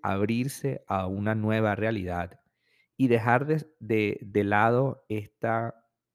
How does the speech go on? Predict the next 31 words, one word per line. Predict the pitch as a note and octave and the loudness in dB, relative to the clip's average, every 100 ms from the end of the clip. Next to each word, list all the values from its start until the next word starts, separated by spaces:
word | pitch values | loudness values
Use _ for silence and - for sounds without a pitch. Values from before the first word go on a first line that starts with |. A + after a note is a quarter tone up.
| _ _ _ _ | _ _ _ _
este | G#2+ - A2 | -10 -4 -2
aferro, | A2 - A2 A#2 A2+ A2+ G#2+ | -2 -2 0 2 0 -4 -6
esta, | - - - | -6 -14 -14
esta | - A#2 | -10 -10
situación | - - G#2+ - G#2 G#2 | -8 -4 -4 -2 -4 -4
constante | - A2 A2 - G#2 G2+ G#2+ | -4 -6 -4 -4 -4 -2 -6
a | |
través | - F#2 F2+ | -4 -6 -4
del | G2+ G2+ | -6 -6
pasado? | G2 - B2+ F3 | -8 -6 -4 -4
Es | G#2+ | -6
decir, | G#2+ G2 _ _ _ _ _ | -8 -10 _ _ _ _ _
¿qué | - | 2
hacemos | C3+ C3 C#3+ C#3 D3+ F3+ - _ _ _ _ _ _ _ _ | 2 2 0 0 0 -4 -8 _ _ _ _ _ _ _ _
si | - A2 | -6 0
el | G#2+ | 0
mundo | G#2 B2 C3+ | 0 0 0
ya | A#2 F#2+ | 0 -2
cambió, | - A2+ F#2 F2 F2 - _ _ _ _ _ _ _ _ _ _ _ _ _ _ | -2 -2 0 -2 -2 -12 _ _ _ _ _ _ _ _ _ _ _ _ _ _
haciendo | G#2 - A2 A2+ B2 | -8 -2 0 2 2
que | A2 | 0
todos | - G#2+ G#2+ B2 - - _ _ _ _ _ | 2 2 4 0 -4 -18 _ _ _ _ _
piensen | A2+ G#2 G2+ G#2 G#2 G#2 A#2+ | 0 2 0 -2 -4 -4 -6
como | - C#3+ G2+ F#2+ | -10 -12 -10 -6
tú? | C3+ - _ _ _ _ _ _ _ | -6 -6 _ _ _ _ _ _ _
Es | B2 | -16
complicado, | - D3+ G2+ - A2 G2+ - G#2+ | -6 -6 -4 0 0 0 -8 -6
el | F#2 | -4
mundo | G2 D3 G#3 E3 F#2 | 0 2 2 2 0
ya | F2 | 0
cambió. | F2+ E2+ E2 E2 | -4 -4 -4 -8